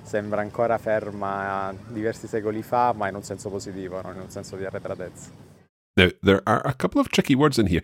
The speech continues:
Speaker 2: First of all, he mentions another town, Messina, but he also mentions a word at the end, arretratezza,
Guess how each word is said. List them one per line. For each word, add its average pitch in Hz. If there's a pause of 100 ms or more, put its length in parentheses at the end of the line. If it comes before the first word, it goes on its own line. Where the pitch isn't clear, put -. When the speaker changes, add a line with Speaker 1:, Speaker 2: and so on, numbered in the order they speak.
(200)
Speaker 2:
First 196
of 196
all, 143
he 120
mentions 101
another 87
town, 64
Messina, 90 (640)
but 110
he 127
also 147
mentions 101
a 92
word 90
at 87
the 90
end, 87 (180)
arretratezza, 98